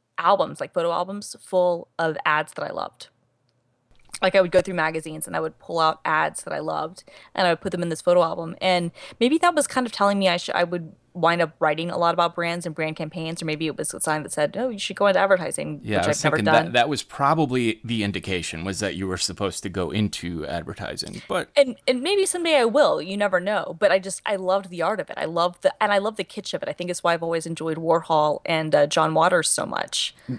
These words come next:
Speaker 2: You know
Speaker 1: I
Speaker 2: what
Speaker 1: don't
Speaker 2: you
Speaker 1: know.
Speaker 2: should do is when you're ready for a career pivot, you would make a good brand consultant, I think.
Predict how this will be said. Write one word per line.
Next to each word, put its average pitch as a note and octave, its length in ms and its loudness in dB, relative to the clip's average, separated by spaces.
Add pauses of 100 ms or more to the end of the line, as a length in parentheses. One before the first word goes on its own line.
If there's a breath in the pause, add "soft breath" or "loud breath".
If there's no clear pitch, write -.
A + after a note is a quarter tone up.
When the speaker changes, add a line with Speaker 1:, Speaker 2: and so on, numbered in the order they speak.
(120)
Speaker 2:
You C3+ 160 0
know G#3+ 100 2
Speaker 1:
I - 20 0
Speaker 2:
what F#3+ 80 2
Speaker 1:
don't G#3 120 6
Speaker 2:
you - 0 -
Speaker 1:
know. G3 140 4
Speaker 2:
should F#2 80 -4
do G2+ 480 0 (140)
is A2 340 -2 (140)
when B2+ 180 2
you're A2 140 2
ready G#2+ 240 2
for A#2 180 0
a G#2 60 0
career G2+ 340 -2
pivot, E2+ 460 -6
you A#2+ 240 0
would G#3+ 200 -2
make G2+ 220 -2
a G#2 60 0
good G2 320 0
brand F2 340 -4
consultant, - 720 -6
I A2 120 -6
think. - 420 -12